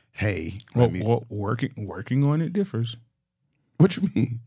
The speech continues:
Speaker 2: If we're in a committed relationship and you wanna see other people, that's not us working on it.
Speaker 1: <laughs> No, no, no. I'm not. Uh, let's take cheating out of the equation.
Speaker 2: Okay.
Speaker 1: If we take cheating out,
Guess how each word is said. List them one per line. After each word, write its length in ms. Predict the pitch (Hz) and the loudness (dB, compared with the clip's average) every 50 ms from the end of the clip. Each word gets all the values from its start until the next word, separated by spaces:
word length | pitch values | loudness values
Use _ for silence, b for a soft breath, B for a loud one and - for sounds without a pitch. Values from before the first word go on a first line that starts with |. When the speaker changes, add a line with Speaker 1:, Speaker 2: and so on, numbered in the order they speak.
| _ _ _ _ _ | _ _ _ _ _
Speaker 2:
If 160 | - 101 98 | -8 -6 0
we're 120 | 107 127 135 | 2 4 4
in 40 | 139 | 4
a 60 | 135 | 4
committed 320 | 139 131 127 131 131 127 | 2 2 2 2 2 2
relationship 640 | 117 123 127 127 131 127 - - 131 120 117 113 - | 0 2 2 2 0 0 2 2 2 2 2 0 0
and 80 | 113 113 | 2 4
you 180 | 113 113 120 | 6 6 6
wanna 140 | 127 127 123 | 6 6 4
see 180 | 117 117 113 117 | 2 0 -2 0
other 140 | 113 110 | 0 -2
people, 400 | 113 - 139 147 139 139 131 131 | 0 0 0 2 2 0 -2 0
that's 180 | 135 135 127 - | 0 0 2 2
not 160 | 139 120 117 101 | 2 2 2 2
us 80 | 104 | 4
working 280 | 123 120 120 117 113 90 | 4 2 2 2 -2 -4
on 60 | - - - | -6 -10 -14
it. 60 | - - | -10 -2
Speaker 1:
<laughs> 20 | |
No, 160 | 262 330 381 381 | 0 2 2 4
no, 180 | 381 381 359 - | 4 4 4 4
no. 40 | - | 4
I'm 180 | 151 165 233 | 4 4 4
not. 200 | 220 294 294 - | 4 2 2 2
Uh, 60 | - - - 120 127 - - - - _ _ | -2 -4 -2 -6 -6 -6 -6 -12 -16 _ _
let's 300 | - 143 151 143 123 - | 0 2 2 2 0 -6
take 360 | - - - 165 160 - - | -6 -4 -2 -2 -2 -2 -2
cheating 360 | - - - 151 135 131 120 113 | -4 -4 -2 2 2 2 2 2
out 120 | 113 110 | -2 -4
of 100 | - - | -4 -6
the 140 | - 85 92 | -6 -6 -6
equation. 380 | 90 - - 64 60 58 117 117 - - - | -6 -6 -6 -8 -8 -8 -10 -14 -6 0 0
Speaker 2:
Okay. 340 | 127 117 - 107 110 123 143 139 - _ _ _ _ | 0 2 2 0 0 0 0 -2 -6 _ _ _ _
Speaker 1:
If 80 | 117 | 2
we 60 | 117 120 | 4 4
take 180 | 156 147 - | 4 2 0
cheating 320 | - - 135 117 107 95 92 | -2 0 0 0 0 -2 -4
out, 180 | - - - | -8 -10 -12